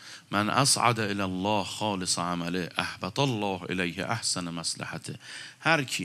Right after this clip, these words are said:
عمل صالح به آسمان صعود بده، خدا بهترین مصلحت ها رو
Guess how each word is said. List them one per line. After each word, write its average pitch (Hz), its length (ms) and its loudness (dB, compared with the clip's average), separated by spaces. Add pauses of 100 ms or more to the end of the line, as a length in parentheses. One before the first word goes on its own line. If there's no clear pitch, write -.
عمل 110 320 0
صالح 90 480 -2
به 123 140 0
آسمان 92 540 -2
صعود - 520 -2
بده، 95 460 4 (400)
خدا 113 480 -2
بهترین 95 520 -6
مصلحت 90 520 -4
ها 123 280 -2
رو 117 220 -4